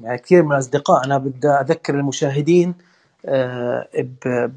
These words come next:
بمشهد، آه، ك-، كبير مؤثر جدًا في عام ألفين وثمانية. صديقي وزميلنا في العمل وجار مكتبنا، آه، الزميل الصحفي علاء مرتجى،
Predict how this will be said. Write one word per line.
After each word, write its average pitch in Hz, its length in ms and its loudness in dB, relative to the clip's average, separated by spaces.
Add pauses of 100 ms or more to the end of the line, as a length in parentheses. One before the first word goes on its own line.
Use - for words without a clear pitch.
بمشهد، 151 640 0
آه، 180 1120 2
ك-، 175 220 2
كبير 180 320 6
مؤثر 160 380 0
جدًا 147 300 2
في 131 120 -2
عام 151 160 2
ألفين 156 260 0
وثمانية. 160 380 0
صديقي 135 560 4 (480)
وزميلنا 131 1000 4
في - 100 0
العمل 165 460 4
وجار 180 400 6
مكتبنا، 131 600 0 (100)
آه، 123 340 -8
الزميل 139 380 0
الصحفي - 460 2
علاء 139 240 4
مرتجى، 131 440 2